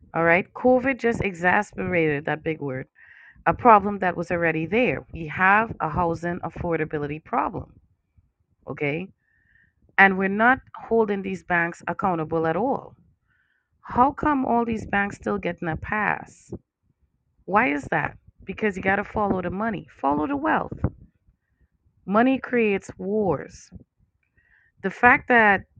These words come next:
all this media coverage is being given to the undocumented, I mean,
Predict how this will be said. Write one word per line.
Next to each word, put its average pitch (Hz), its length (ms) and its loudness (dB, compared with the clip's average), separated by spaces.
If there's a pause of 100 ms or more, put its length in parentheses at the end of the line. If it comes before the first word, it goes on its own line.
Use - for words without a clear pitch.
(340)
all 208 200 4
this 208 220 -4
media 202 340 -2
coverage 170 640 -2
is 170 160 -4
being 170 260 -4
given 170 520 -4
to 156 400 -6
the 156 120 -6
undocumented, 165 640 -2
I - 40 -4
mean, 165 240 -4